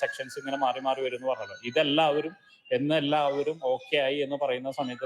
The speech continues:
നമുക്ക് എന്ത് ചെയ്യാം? അടുത്ത സെക്ഷനിലേക്ക് കടക്കാം. അപ്പോ ആ ഒരു ബലത്തിലാണ് ഞാൻ എന്ത് ചെയ്തത്, ഇതിവിടെ കയറ്റി വെച്ചത്. I mean, ഇതിവിടെ കൊണ്ടുവന്ന് വെച്ചു. Actually, ഇത് ഇവിടുന്ന് എടുക്കുകയാണെങ്കിൽ ഇത് കറക്റ്റ് പോയിന്റ് ആയിരുന്നു. ഇവിടുന്ന് എടുത്ത് നമുക്ക് കിട്ടിയിരുന്ന അത്യാവശ്യം ഒരു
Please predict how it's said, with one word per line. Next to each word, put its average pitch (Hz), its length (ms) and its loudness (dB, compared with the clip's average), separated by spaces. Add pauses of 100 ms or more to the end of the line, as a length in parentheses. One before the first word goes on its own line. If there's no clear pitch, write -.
നമുക്ക് 123 180 -4
എന്ത് 120 100 -2
ചെയ്യാം? 117 120 2
അടുത്ത 117 260 -4
സെക്ഷനിലേക്ക് 123 500 -6
കടക്കാം. - 300 -6 (580)
അപ്പോ 127 180 -2 (1120)
ആ 147 140 4 (160)
ഒരു 196 100 2
ബലത്തിലാണ് 156 680 2 (100)
ഞാൻ 135 160 2
എന്ത് 123 160 -2
ചെയ്തത്, 113 260 -2 (120)
ഇതിവിടെ 127 340 -2 (240)
കയറ്റി 127 280 -2
വെച്ചത്. 107 240 -8 (400)
I 117 100 -2
mean, 135 120 -4 (140)
ഇതിവിടെ 127 300 -2
കൊണ്ടുവന്ന് 113 280 -4
വെച്ചു. 110 140 -6
Actually, 131 340 -2 (100)
ഇത് 139 80 -2
ഇവിടുന്ന് 139 380 0
എടുക്കുകയാണെങ്കിൽ 147 680 0 (120)
ഇത് 139 140 -6
കറക്റ്റ് 143 260 -2
പോയിന്റ് 139 300 0
ആയിരുന്നു. 123 300 -2 (260)
ഇവിടുന്ന് 123 240 -6
എടുത്ത് 127 280 -8
നമുക്ക് 131 280 -6
കിട്ടിയിരുന്ന 123 400 -2
അത്യാവശ്യം 120 340 -2
ഒരു 143 80 -4